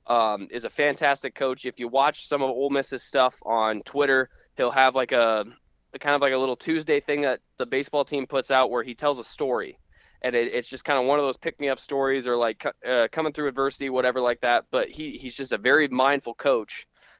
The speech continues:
And, uh, Ole Miss is your College World Series champions this year. So that kinda wraps up that. Um, we recorded our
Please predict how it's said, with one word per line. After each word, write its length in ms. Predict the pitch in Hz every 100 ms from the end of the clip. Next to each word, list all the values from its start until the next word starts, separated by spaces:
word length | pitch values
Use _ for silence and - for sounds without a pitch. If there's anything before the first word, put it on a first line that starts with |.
| -
And, 520 | 120 113 107 98 98 -
uh, 340 | 113 110 104 101 -
Ole 160 | 151 170
Miss 380 | 160 156 - -
is 200 | 139 120
your 100 | 131
College 340 | - 147 135
World 260 | 123 139 123
Series 420 | - 147 139 120
champions 540 | - 147 139 135 107 101
this 180 | 95
year. 220 | 95 82 -
So 400 | - 120 95 - -
that 160 | 117
kinda 160 | 143 123
wraps 320 | 123 131 -
up 160 | 135 -
that. 320 | 131 127 - _ _ - - _ _ _ _ -
Um, 460 | 127 120 107 101 110 -
we 120 | 139
recorded 420 | 131 160 156 147
our 380 | 135 131 123